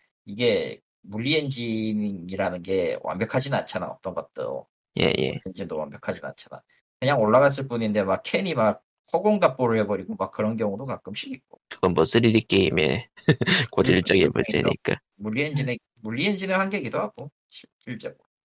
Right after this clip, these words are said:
Speaker 2: 뭐, 어쨌든, 스-, 스트레이는 그냥 안나푸르나 게-, 유통사 게임들 생각해보면은 생각나는 그 정도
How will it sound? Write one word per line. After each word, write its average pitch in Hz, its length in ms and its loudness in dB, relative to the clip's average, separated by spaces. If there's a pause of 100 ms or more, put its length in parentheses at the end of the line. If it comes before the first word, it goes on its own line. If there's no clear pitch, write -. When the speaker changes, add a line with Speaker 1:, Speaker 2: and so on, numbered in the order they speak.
Speaker 2:
뭐, 120 260 8
어쨌든, 123 1120 6
스-, - 160 -4 (220)
스트레이는 151 720 8
그냥 110 380 6 (420)
안나푸르나 175 880 8
게-, 139 460 8
유통사 151 460 6
게임들 131 840 8
생각해보면은 127 1080 6
생각나는 123 720 4
그 - 100 -8
정도 104 480 6